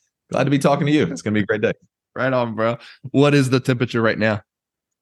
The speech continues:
Speaker 1: I think it's, I think we're in the sixties. It's gonna go up to ninety-three today, though, is what they say. So
Speaker 2: Oh my gosh.
Speaker 1: it's a little
Speaker 2: When I
Speaker 1: warm.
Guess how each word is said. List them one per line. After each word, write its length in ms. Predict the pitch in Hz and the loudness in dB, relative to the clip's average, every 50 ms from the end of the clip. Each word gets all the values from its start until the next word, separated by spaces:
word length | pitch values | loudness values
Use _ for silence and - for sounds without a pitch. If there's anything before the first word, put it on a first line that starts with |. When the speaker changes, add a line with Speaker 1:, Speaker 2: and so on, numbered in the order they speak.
| _ _ _ - | _ _ _ -10
Speaker 1:
I 400 | - 160 175 180 180 180 180 175 170 170 | -8 -6 -4 -4 -4 -4 -4 -4 -6 -6
think 200 | 170 190 190 180 | -6 -6 -2 -2
it's, 220 | 165 139 - - | -4 -4 -4 -10
I 60 | - 127 | -6 -4
think 140 | 165 170 | -2 0
we're 60 | 165 156 | 0 2
in 60 | 127 | 0
the 60 | 107 | 0
sixties. 520 | - - - 147 139 - - 156 151 151 | -2 -2 -4 -4 -4 -2 -4 -4 -4 -4
It's 120 | 151 139 - | -4 0 0
gonna 140 | 202 180 165 | 2 4 4
go 60 | 170 | 4
up 60 | 170 | 2
to 60 | 147 | 2
ninety-three 720 | 127 131 135 135 151 160 156 143 131 123 - 120 127 131 123 | 0 2 2 2 2 0 0 -2 -4 -4 0 2 2 4 4
today, 240 | 110 92 82 82 78 | 2 2 0 0 0
though, 180 | 76 78 78 | 0 -2 -2
is 100 | 78 80 | -2 -2
what 120 | 85 82 80 | -4 -4 -4
they 120 | 78 76 | -4 -6
say. 280 | - - 82 67 64 67 | -4 -4 -4 -4 -4 -6
So 300 | 71 - 95 90 85 80 | -6 -2 0 0 2 0
Speaker 2:
Oh 40 | 95 | -2
my 200 | 87 82 82 85 | -4 -6 -8 -8
gosh. 420 | 82 82 90 92 92 90 87 - | -4 -2 -2 0 0 -2 -2 -4
Speaker 1:
it's 140 | 180 - - | -8 -4 -2
a 20 | |
little 140 | 156 143 131 | 0 2 2
Speaker 2:
When 80 | 131 147 | 4 4
I 60 | 127 | 4
Speaker 1:
warm. 180 | 127 120 117 | 4 2 2